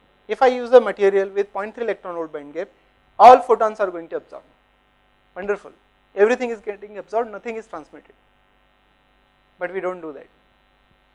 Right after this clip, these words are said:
Why? We'll come to that. This is one question to be answered, right? So the lowest possible band gap material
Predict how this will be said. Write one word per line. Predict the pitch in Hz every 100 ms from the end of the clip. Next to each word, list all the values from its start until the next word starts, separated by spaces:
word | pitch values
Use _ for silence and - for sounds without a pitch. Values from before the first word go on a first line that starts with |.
| _ _ _ _ _ _ _ _ _ _ _ _ _ _ _ _
Why? | 151 165 214 -
We'll | 170 170
come | 170 151
to |
that. | 135 - _ _ _ _ _ _ _
This | 202 202
is |
one | 208 208
question | 202 202 202
to | 196
be | 180
answered, | 285 - -
right? | 208 - _ _ _ -
So | 240 247 - -
the | 220
lowest | 202 220 262 247
possible | 226 233 233 220
band | 190 190 208
gap | 233 233
material | 190 175 202 202 180